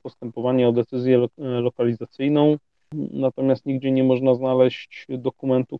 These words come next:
który jest kluczowy, żeby taka, mm, e, takie postępowanie mogło, e, występować. Okazuje się, że nikt nie jest w stanie namierzyć, em,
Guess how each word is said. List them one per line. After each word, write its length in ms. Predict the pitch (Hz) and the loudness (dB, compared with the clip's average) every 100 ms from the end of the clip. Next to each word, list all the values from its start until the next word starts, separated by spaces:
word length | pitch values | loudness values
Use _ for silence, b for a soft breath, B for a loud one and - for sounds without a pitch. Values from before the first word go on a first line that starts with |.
| _ | _
który 180 | 135 | -2
jest 200 | 123 120 _ | 0 0 _
kluczowy, 440 | 143 - 220 123 | -10 0 2 2
żeby 260 | 117 120 117 | 0 0 -2
taka, 520 | - - 120 117 117 - | -8 -6 -2 0 -2 -6
mm, 320 | 131 127 123 | -8 -8 -6
e, 540 | 120 120 120 120 120 117 | -2 0 2 4 2 2
takie 240 | 127 - | -4 -8
postępowanie 760 | 139 _ - 127 127 123 120 117 | -16 _ -12 -10 -6 -4 -4 -2
mogło, 460 | 117 117 120 120 120 _ _ _ _ _ | -4 -2 2 2 0 _ _ _ _ _
e, 160 | 123 120 | -4 -2
występować. 840 | 117 - 120 - 113 123 170 - _ _ _ _ - | -2 -6 -8 -6 -2 0 -2 -6 _ _ _ _ -14
Okazuje 440 | 127 131 135 139 | -6 -2 2 2
się, 220 | - 147 | 2 -2
że 140 | 135 139 | 0 2
nikt 360 | 139 135 _ | 4 2 _
nie 140 | 139 127 | -2 0
jest 180 | 127 | 0
w 80 | - | -2
stanie 320 | - 135 135 | -16 -2 2
namierzyć, 840 | 135 135 131 127 127 131 - - - | 6 8 10 8 6 2 -6 -16 -8
em, 640 | 139 131 127 127 131 127 | -2 0 2 2 4 4